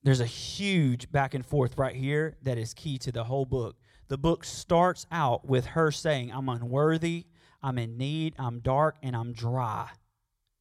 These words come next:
He sees the same person in the same situation, in the same stage of life, and says, "You are so lovely."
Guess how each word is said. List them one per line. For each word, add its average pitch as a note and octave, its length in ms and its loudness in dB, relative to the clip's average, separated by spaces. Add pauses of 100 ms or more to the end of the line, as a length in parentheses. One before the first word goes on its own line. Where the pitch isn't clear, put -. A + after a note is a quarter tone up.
(1040)
He G#3+ 340 0
sees C#3+ 640 0 (280)
the - 160 2
same G3+ 600 0
person F3 520 2
in C#3+ 180 0
the B2 100 0
same F#3 460 -2
situation, D#3 760 0
in C3 120 -2
the A#2 100 -2
same F3 480 0
stage E3 320 0
of D#3 120 4
life, C3 280 0
and B2+ 140 0
says, A2 420 -2 (520)
"You C#3 240 4
are G2 100 -4
so C#3+ 340 2
lovely." A#2+ 520 -2